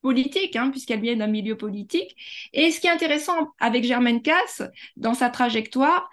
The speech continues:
c'est qu'elle est regardée depuis les États-Unis. Elle est, pour la Renaissance de Harlem, la, la peintre française et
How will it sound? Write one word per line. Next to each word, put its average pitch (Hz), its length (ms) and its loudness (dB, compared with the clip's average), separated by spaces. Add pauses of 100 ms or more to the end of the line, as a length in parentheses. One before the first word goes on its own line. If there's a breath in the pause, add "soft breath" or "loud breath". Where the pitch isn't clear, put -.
(120 loud breath)
c'est 285 200 -2
qu'elle 254 340 4
est 262 100 4
regardée 311 600 0
depuis 277 240 -4
les 254 180 -2
États-Unis. 226 640 -4 (480 loud breath)
Elle 330 280 6
est, 320 360 2
pour 370 140 2
la 339 120 6
Renaissance 277 500 4
de 233 100 0
Harlem, 233 800 2 (260 soft breath)
la, 302 560 6
la 320 300 4 (160)
peintre 277 540 0 (720)
française 269 800 0
et 320 320 4